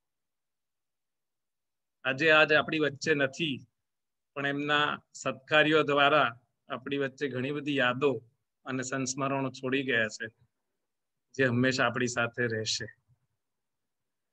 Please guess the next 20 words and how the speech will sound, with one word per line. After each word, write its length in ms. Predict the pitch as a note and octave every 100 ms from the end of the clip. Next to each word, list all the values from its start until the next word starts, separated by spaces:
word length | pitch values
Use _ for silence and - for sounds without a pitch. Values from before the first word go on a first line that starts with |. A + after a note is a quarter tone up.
| _ _ _ _ _ _
પરમ 260 | C3+ C#3+ D3
કૃપાળુ 420 | C#3+ D3+ D3 C#3+
પરમાત્માને, 920 | C#3 C3+ C#3 C#3+ D3 C#3+ C#3+ C#3+ C#3+ C#3 _ _ _ _ _ _ _ _ _ _ _ _ _ _ _ _ _ _ C3
એમના 220 | C#3+ C#3+
પવિત્ર 400 | C#3 C3+ C3+ D3
આત્માને 480 | C3+ C#3 C3+ C#3 C3
ચિર 260 | - C#3
શાશ્વત 560 | C3 C#3 C3+ - C3+ B2+
શાંતિ 500 | - B2 A#2+ A#2+ C3
આપે 420 | A#2+ - C#3 A#2 _ _ _ _ _ C3
એવી 200 | C3 B2+
પ્રભુને 640 | B2+ A#2+ B2+ C3 B2 A#2 - _ _
આપણા 280 | C3+ A#2 B2+
સૌ 260 | A#2 C3+ C3
વતી 240 | C3 B2+
હું 140 | B2+
અંતરકરણપૂર્વક 1000 | A#2+ A#2 C3 B2 B2+ A#2+ A#2 B2 B2 A#2+
પ્રાર્થના 380 | A#2+ A2+ A#2 B2+
કરું 260 | A2+ A2+ G#2+
છું. 360 | - D3 -